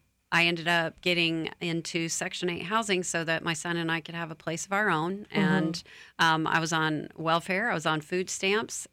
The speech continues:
Speaker 1: and I was going to school at Polk Community College. And that's when I really started pulling up my bootstraps because I had another person that was, uh, relying on me. I was
Speaker 2: Mm-hmm.
Speaker 1: responsible now, not just for myself,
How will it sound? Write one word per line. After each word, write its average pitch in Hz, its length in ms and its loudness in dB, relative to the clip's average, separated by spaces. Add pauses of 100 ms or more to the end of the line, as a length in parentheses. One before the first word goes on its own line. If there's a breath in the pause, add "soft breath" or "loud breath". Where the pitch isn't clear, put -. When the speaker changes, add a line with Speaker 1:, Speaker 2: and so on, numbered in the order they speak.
Speaker 1:
and 175 680 4 (160)
I 165 480 6
was 156 400 0
going 160 300 -2
to - 100 -14
school - 460 -10
at 165 180 0
Polk - 180 -8
Community 170 280 -2
College. 185 480 -4 (400 loud breath)
And 185 560 4
that's 185 340 2
when 262 140 -2
I 240 60 2
really 170 440 2
started 175 380 0
pulling 170 240 0
up 185 100 -2
my 180 140 2
bootstraps 170 640 0
because 175 260 -4
I 170 120 2
had 165 200 -2
another 160 600 -2
person 151 400 -6
that 147 200 -4 (440)
was, 156 480 -2 (240)
uh, - 220 -14 (120)
relying 170 480 4
on 170 140 4
me. 190 360 -2
I 175 80 4
was 165 120 2
Speaker 2:
Mm-hmm. 196 80 2
Speaker 1:
responsible 175 580 2
now, 151 180 2
not 151 220 -2
just - 180 -14
for 156 120 -4
myself, 147 640 0